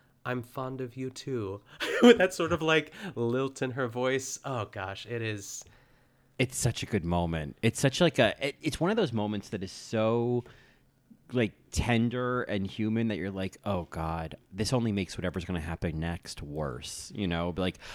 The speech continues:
Speaker 2: I know this isn't gonna end well. And I just, like, I,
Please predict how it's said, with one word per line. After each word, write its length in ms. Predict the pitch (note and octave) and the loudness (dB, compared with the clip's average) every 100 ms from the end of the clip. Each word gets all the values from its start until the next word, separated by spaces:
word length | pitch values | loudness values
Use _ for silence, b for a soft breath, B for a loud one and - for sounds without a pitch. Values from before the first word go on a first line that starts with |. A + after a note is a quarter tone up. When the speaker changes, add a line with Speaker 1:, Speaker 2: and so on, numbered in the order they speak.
| B | B
Speaker 2:
I 160 | B2+ C3 | 8 10
know 240 | A2+ A#2 | 8 6
this 160 | A#2 G2+ | 6 2
isn't 200 | F#2+ F#2 | 2 0
gonna 200 | F2+ - | -2 -2
end 300 | F#2 F#2 E2+ | 0 0 -2
well. 540 | D#2+ D#2 C#2 B1+ F2 - | -2 -2 -4 -6 -10 -10
And 220 | - G2 F#2+ | -2 0 0
I 140 | G2+ | -2
just, 280 | - G2 - | -2 -6 -2
like, 300 | F2+ F2 - B B B _ _ _ _ _ _ | -4 -4 -8 B B B _ _ _ _ _ _
I, 100 | C3 | 0